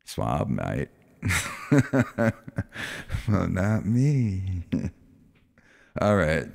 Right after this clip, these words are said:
This is for en-, entertainment and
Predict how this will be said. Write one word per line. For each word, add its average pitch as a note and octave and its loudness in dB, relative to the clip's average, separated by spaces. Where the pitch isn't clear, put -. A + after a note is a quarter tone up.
This D#3 4
is A#2+ 0
for F#2 2
en-, A2+ 4
entertainment G#2 2
and C#2 -2